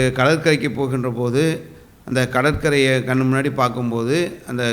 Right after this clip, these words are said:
கடல் வெளி இருக்கிறதில்ல, நீர்ப்பரப்பு கண்ணுக்கு எட்டுன தூரம் வரைக்கும் தண்ணியா இருக்கும். முன்னாடியும் சரி, இந்த பக்கமோ இந்த பக்கமோ எந்த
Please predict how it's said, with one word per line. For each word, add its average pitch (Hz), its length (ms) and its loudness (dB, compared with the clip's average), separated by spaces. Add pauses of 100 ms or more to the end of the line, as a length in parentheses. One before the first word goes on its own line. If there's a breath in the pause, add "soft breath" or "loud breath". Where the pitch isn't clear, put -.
(180)
கடல் 151 300 2
வெளி 135 200 2
இருக்கிறதில்ல, 120 460 -2 (200)
நீர்ப்பரப்பு 120 600 -2 (500 loud breath)
கண்ணுக்கு 127 380 -4 (120)
எட்டுன 135 400 -6
தூரம் 120 260 -4
வரைக்கும் 120 520 -4
தண்ணியா 120 360 0
இருக்கும். 98 280 -4
முன்னாடியும் 110 480 -4
சரி, 110 180 -8 (360 loud breath)
இந்த 104 100 -6 (100)
பக்கமோ 110 400 -6
இந்த 110 120 -6 (100)
பக்கமோ 120 340 -4 (540 loud breath)
எந்த 147 160 2